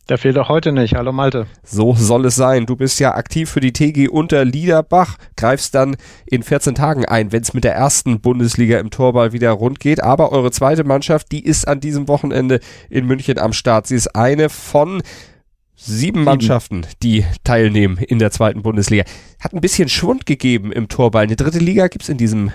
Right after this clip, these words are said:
Speaker 2: Jahr gar nicht. Warum nicht?
Speaker 1: Genau, wir haben, äh, festgestellt bei den Meldungen, äh, das war dann Ende September soweit, dass doch einige Mannschaften nicht zugesagt haben. Das tr-, betrifft speziell die zweite Liga. Da haben die Berliner abgesagt, die Dortmunder Vereine haben abgesagt.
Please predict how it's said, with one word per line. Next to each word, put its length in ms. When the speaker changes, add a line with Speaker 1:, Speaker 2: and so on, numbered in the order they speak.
Speaker 2:
Jahr 260
gar 200
nicht. 180
Warum 200
nicht? 200
Speaker 1:
Genau, 200
wir 100
haben, 240
äh, 220
festgestellt 680
bei 120
den 160
Meldungen, 800
äh, 280
das 200
war 80
dann 140
Ende 220
September 540
soweit, 580
dass 180
doch 200
einige 320
Mannschaften 640
nicht 320
zugesagt 800
haben. 340
Das 180
tr-, 140
betrifft 460
speziell 380
die 80
zweite 360
Liga. 380
Da 80
haben 140
die 100
Berliner 440
abgesagt, 540
die 60
Dortmunder 600
Vereine 640
haben 240
abgesagt. 760